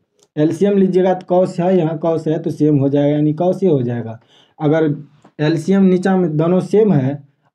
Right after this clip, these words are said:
अगर हर सेम रहता है तो क्या होगा? अंश क्या होता है? जुट जाता है। चलिए क्या करेंगे, यहाँ वन प्लस क्या हो जाएगा?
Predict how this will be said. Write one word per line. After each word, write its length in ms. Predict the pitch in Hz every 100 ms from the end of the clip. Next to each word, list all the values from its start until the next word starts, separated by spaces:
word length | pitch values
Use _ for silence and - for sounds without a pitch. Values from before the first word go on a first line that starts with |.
| -
अगर 260 | 139 147 147
हर 280 | 127 175 180
सेम 300 | 180 202 190
रहता 340 | 156 139 143
है 140 | 135 156
तो 120 | 156
क्या 140 | 180
होगा? 220 | 151 151 175
अंश 340 | 170 165 151
क्या 140 | - 151
होता 300 | 139 143 185
है? 160 | 196 - 123
जुट 240 | 139 147
जाता 320 | 123 110 117
है। 140 | 107 - _ _ _ -
चलिए 240 | 165 185
क्या 160 | 180 180
करेंगे, 320 | 175 151 160
यहाँ 200 | 160 151
वन 280 | 156 170 156
प्लस 300 | 151 151 151
क्या 120 | 160
हो 120 | 147 139
जाएगा? 320 | 131 127 147